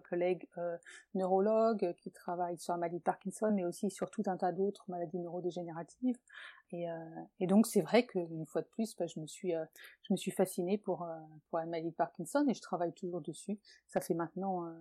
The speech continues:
maintenant treize ans, puisqu'après avoir eu, euh, donc, une fois que j'ai eu mon labo, euh, j'ai eu un poste permanent en deux mille treize. Et,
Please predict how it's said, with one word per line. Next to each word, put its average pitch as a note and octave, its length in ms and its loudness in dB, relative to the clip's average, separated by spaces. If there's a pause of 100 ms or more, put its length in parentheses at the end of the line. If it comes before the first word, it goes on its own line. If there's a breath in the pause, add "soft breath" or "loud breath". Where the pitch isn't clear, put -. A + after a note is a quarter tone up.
(120)
maintenant E3+ 360 -4
treize G3+ 360 4
ans, C#4 180 8
puisqu'après - 560 4
avoir F3+ 300 8
eu, F#3+ 180 4 (560 loud breath)
euh, E3+ 240 0
donc, E3 260 -4 (160)
une F3+ 120 0
fois F3+ 160 2
que E3 60 0
j'ai F3 120 4
eu E3 60 0
mon E3 140 -2
labo, F3 480 2 (100)
euh, - 20 -8 (240)
j'ai F3 200 -4
eu E3+ 100 0
un E3 100 0
poste F3 260 -2
permanent E3+ 480 -4
en D#3+ 180 -8
deux D#3+ 160 -6
mille D3+ 200 -8
treize. F#3+ 420 -2 (640 loud breath)
Et, F3 40 -6